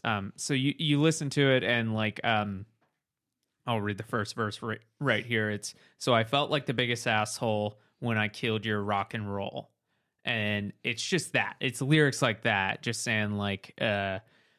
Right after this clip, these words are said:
and you can interpret this, like, you know, this is a band that was grouped in with nu metal, and I don't think nu metal was really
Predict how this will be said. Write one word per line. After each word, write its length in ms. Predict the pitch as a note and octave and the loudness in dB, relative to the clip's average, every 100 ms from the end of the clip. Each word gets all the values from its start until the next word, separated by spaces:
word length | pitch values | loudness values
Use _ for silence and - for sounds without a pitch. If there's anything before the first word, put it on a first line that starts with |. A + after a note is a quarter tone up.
| _ _ _ _ - | _ _ _ _ -6
and 140 | D#3+ E3 | -2 0
you 40 | |
can 160 | C4 A#3+ | 4 6
interpret 520 | F#3 - A2+ A2 A2 | 4 4 0 0 0
this, 260 | A#2+ B2 | 0 2
like, 220 | C3+ A#2 A2+ | 2 0 0
you 80 | |
know, 120 | A#2+ A2 | 0 2
this 200 | B2 C#3+ | 0 -2
is 160 | A#2+ | 0
a 360 | A#2+ G#2+ G#2 G#2 | 2 2 2 -2
band 240 | - A#2+ A2 | 0 0 0
that 100 | G#2+ | -4
was 120 | G#2 | -4
grouped 260 | - A2+ A2+ | -4 -4 -2
in 160 | G#2 | -2
with 140 | G2 A2+ | -4 -2
nu 180 | C#3+ | 0
metal, 480 | C#3 C3 B2 B2 A#2+ | 2 2 2 2 0
and 380 | - A2 G#2 G#2 - | 0 0 0 -2 -2
I 80 | C3 | -2
don't 180 | E3 | -2
think 160 | F3 F3 | -2 -2
nu 180 | E3 D3+ | 2 4
metal 300 | D3 C3+ B2 | 4 4 2
was 180 | A2 G2 | 0 -2
really 520 | G2+ A2 A#2 A#2 | -4 0 0 -2